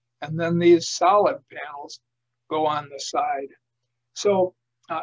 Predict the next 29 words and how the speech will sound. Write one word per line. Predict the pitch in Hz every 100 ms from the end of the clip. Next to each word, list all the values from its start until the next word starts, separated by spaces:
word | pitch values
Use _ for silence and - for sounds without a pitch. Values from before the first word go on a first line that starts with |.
| 196
I | 170
know | 175 196 202
it | 180
isn't | 185 175 -
quite | 180 165
fair | - 175 185 175
because | 165 165 156
these | 175 175 165
are | 151
made | 160 170
to | 151
be | 147 131
round, | 135 135 147 220 240 - _ _ _
but | 165 156 160 _ _ _ - 143
they're | 147 143 143
laid | 180 180
out | 170 165 -
flat | - 160 143 143
here. | - 220 208 202 - _ _ _ -
And | 151 147
so | - 185 160 156
if | 160 147 -
you, | 165 160
again, | 147 190 190 170
if | 160 -
you | 170
look | 175 196
at | 170 -
this | 170 165 -